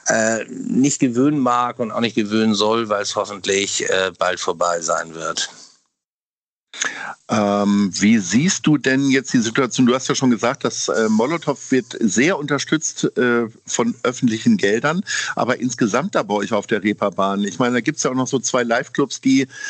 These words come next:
Speaker 2: äh, recht spektakulär durch negative Schlagzeilen für Furore sorgen.
Speaker 1: Äh, ja, dafür haben sie ja selber gesorgt. Äh,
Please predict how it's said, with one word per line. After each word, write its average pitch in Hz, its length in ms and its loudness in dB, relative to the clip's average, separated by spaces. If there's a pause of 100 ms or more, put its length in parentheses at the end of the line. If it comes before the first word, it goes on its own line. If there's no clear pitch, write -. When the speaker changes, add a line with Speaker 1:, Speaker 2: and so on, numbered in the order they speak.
(180)
Speaker 2:
äh, - 60 0
recht 123 580 0
spektakulär 131 720 -2
durch 123 200 -4
negative 120 520 0
Schlagzeilen 101 600 0
für 98 160 -2
Furore 90 480 -2
sorgen. 85 460 -2 (680)
Speaker 1:
Äh, 117 440 0 (280)
ja, 120 520 2
dafür 113 400 -2
haben 123 180 -2
sie 120 160 -4
ja 113 300 0
selber 113 420 0
gesorgt. 92 960 -2
Äh, 104 200 0